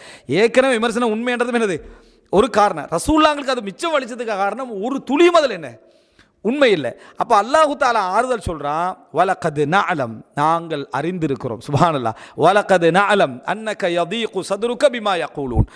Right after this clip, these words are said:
அவர்கள் சொல்லக்கூடிய வார்த்தையால் உங்கள் உள்ளம் நெருக்கடிக்குள்ளாவதை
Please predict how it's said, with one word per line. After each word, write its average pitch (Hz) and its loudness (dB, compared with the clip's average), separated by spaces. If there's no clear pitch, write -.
அவர்கள் 190 0
சொல்லக்கூடிய 220 -2
வார்த்தையால் 208 0
உங்கள் 170 -6
உள்ளம் 208 -4
நெருக்கடிக்குள்ளாவதை 208 2